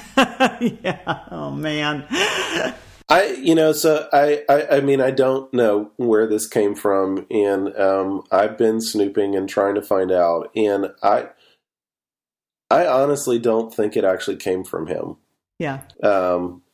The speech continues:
Speaker 2: I, I, I don't have any evidence to back that up, but I mean, um, he has been, a-, again, maybe to his credit, he's been more eloquent than this.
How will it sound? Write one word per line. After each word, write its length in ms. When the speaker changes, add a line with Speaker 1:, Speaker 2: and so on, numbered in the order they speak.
Speaker 2:
I, 400
I, 300
I 20
don't 200
have 200
any 240
evidence 500
to 80
back 320
that 180
up, 320
but 160
I 100
mean, 480
um, 380
he 200
has 200
been, 680
a-, 120
again, 440
maybe 220
to 120
his 180
credit, 640
he's 200
been 540
more 360
eloquent 760
than 400
this. 540